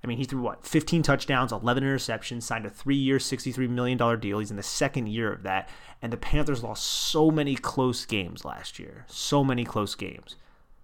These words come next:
And I think Matt Rhule and Joe Brady, their offensive coordinator, look at it and say, "If we can upgrade this quarterback position,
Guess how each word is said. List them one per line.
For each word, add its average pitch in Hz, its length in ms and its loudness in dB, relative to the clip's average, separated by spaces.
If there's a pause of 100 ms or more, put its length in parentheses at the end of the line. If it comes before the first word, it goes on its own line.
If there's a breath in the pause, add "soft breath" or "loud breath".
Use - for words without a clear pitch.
(600)
And 107 300 2
I 98 100 -6
think 131 260 10
Matt 127 280 4
Rhule 135 500 4 (120)
and 110 120 -10
Joe 113 200 0
Brady, 123 320 4
their 104 200 -2
offensive 107 340 -4
coordinator, 123 720 4 (280 soft breath)
look 139 180 0
at 113 140 2
it 104 100 -2
and 113 100 -10
say, 113 240 -4
"If 104 160 -10
we 135 80 -2
can 139 220 -4
upgrade 127 420 -2
this 110 120 -8
quarterback 120 460 0
position, 110 600 -6